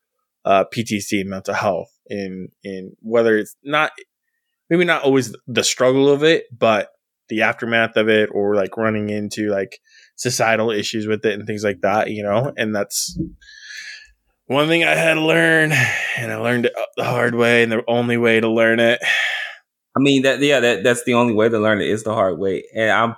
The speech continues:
Speaker 2: proud of you for learning that. That is huge. Like, I don't think you understand, like, how huge that is in, like, the journey as a writer, because I think it just, it just in general, in society, people are taught to shrink themselves.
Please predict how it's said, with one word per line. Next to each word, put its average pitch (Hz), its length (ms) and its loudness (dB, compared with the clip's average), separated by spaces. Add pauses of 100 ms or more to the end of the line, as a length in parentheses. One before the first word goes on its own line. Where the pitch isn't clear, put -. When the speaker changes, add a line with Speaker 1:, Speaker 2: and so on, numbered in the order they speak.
(360)
Speaker 2:
proud 120 360 0
of 117 80 -6
you 117 80 -2
for 110 120 -8
learning 120 320 2
that. 101 180 2
That 143 160 2
is 294 220 0
huge. 147 500 0
Like, 117 300 0
I 143 80 2
don't 175 240 0
think 175 200 -2
you 156 140 0
understand, 135 480 0
like, 117 160 2
how 120 400 0
huge 127 360 -2
that 117 200 0
is 107 400 0
in, 104 300 -2
like, 101 300 0 (600)
the 110 80 -2
journey 113 480 0
as 92 260 0
a 95 60 -2
writer, 95 320 0
because 95 300 -2
I 107 100 4
think 123 360 -2 (1400)
it 135 100 0
just, 180 240 0
it 143 380 2
just 165 220 0
in 147 340 -2
general, 147 580 2
in 123 120 -4
society, 135 720 0
people 151 380 -2
are 117 100 4
taught 117 260 0
to 107 80 -8
shrink 123 380 -4
themselves. 160 760 0